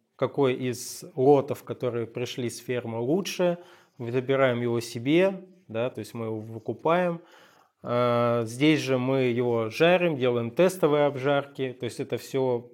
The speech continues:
безусловно, через контроль качества. И это огромное количество каппингов,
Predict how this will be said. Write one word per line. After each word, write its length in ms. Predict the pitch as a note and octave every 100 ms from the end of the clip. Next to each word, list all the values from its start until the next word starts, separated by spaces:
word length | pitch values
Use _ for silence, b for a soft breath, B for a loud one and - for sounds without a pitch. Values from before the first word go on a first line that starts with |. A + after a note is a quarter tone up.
| _ F3+
безусловно, 720 | D3 - C3 C3 C#3+ C3 A#2
через 260 | B2+ -
контроль 360 | - A#2 A#2+ A2+
качества. 720 | D3+ E3+ - - - C#3+ C#3+ B B B B B -
И 240 | A#2 A#2+
это 220 | A#2+ B2
огромное 340 | A#2+ C#3+ C3 A#2+
количество 420 | B2 A#2+ - A#2+
каппингов, 540 | - B2+ B2 A2 A2+